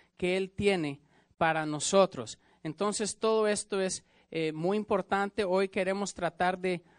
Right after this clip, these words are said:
unirlo y ponerlo todo junto y viendo la importancia de su palabra. Entonces, hoy se llama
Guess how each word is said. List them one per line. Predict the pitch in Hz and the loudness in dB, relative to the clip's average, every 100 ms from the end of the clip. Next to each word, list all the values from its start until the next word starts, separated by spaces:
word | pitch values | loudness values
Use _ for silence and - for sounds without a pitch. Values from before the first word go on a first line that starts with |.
| - | -8
unirlo | 165 170 180 185 | -4 0 2 2
y | 175 | 0
ponerlo | - 165 170 175 160 | 0 0 0 0 0
todo | 175 175 170 | 2 2 2
junto | 151 220 220 - 208 - _ _ _ _ _ - | 2 0 0 -2 -4 -6 _ _ _ _ _ -6
y | 160 | -2
viendo | 156 175 185 | 0 0 0
la | 185 | -2
importancia | 165 170 147 165 160 165 | 0 -4 -4 -4 -6 -6
de | |
su | - 156 | -6 -4
palabra. | 160 151 151 131 | -4 -2 -2 -2
Entonces, | 131 214 240 247 208 | -6 -2 -2 0 2
hoy | 233 240 | 2 2
se | - 226 | 0 0
llama | 208 220 226 226 | 4 4 4 0